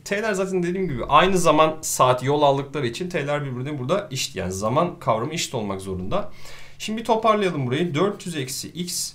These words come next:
eşittir kırk T. Dört yüz artı X eşittir altmış T. Şimdi her iki tarafı oranladığımızda arkadaşlar ne olacak burada? T'ler birbirini götürdü. Sıfırlar da birbirini götürdü. Hatta dört ile altı da sadeleşip iki ile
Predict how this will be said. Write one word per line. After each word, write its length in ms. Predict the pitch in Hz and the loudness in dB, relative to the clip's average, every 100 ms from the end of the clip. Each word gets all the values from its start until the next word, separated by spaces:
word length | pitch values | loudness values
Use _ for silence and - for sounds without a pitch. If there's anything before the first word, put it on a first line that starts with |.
| - | -8
eşittir 600 | 127 - - 143 151 - - | -6 -6 -8 -8 -10 -12 -10
kırk 280 | 151 151 - | -10 -8 -8
T. 260 | 95 - - - - - - - - - - 123 | -6 -6 -12 -20 -20 -20 -18 -16 -16 -18 -8 -2
Dört 340 | 160 202 - | 0 0 -4
yüz 280 | 120 - - - | -8 -8 -10 0
artı 360 | 117 123 - - | 2 2 0 -8
X 420 | 175 175 - 131 | -6 -6 -6 -6
eşittir 500 | 120 120 - 233 233 | -6 -6 -6 -6 0
altmış 420 | 170 180 175 175 - | 2 2 0 -8 -4
T. 280 | 110 85 - | -2 -4 -6
Şimdi 280 | - 202 202 | -10 -6 -4
her 120 | 175 | -4
iki 180 | 240 240 | -4 -2
tarafı 440 | 233 175 - 117 - - - - - - - - - - - | 2 2 2 -4 -8 -20 -20 -20 -20 -20 -20 -20 -20 -20 2
oranladığımızda 840 | 123 147 160 147 131 135 135 147 | 8 10 10 4 0 0 0 4
arkadaşlar 540 | 143 127 95 92 123 147 | 2 2 -4 -4 -4 -4
ne 40 | |
olacak 420 | 160 110 98 90 | -4 -2 -4 -6
burada? 200 | 95 131 | -6 -6
T'ler 400 | 143 175 170 151 | -2 -2 2 2
birbirini 240 | 120 123 143 | 2 -2 -2
götürdü. 360 | 120 123 90 | -4 -6 -8
Sıfırlar 640 | 85 - 139 123 120 165 147 | -6 -6 -6 -2 2 2 0
da 80 | |
birbirini 300 | 113 95 87 | -4 -4 -4
götürdü. 400 | 85 82 87 87 135 | -4 -4 -6 -4 -4
Hatta 340 | 151 160 151 | -2 0 0
dört 160 | 151 151 | 0 0
ile 60 | |
altı 280 | 139 135 - | 0 0 -4
da 60 | 131 | -8
sadeleşip 500 | - 110 101 - 135 | -4 -4 -4 -10 -12
iki 180 | - | -10
ile 200 | 147 160 | -8 -8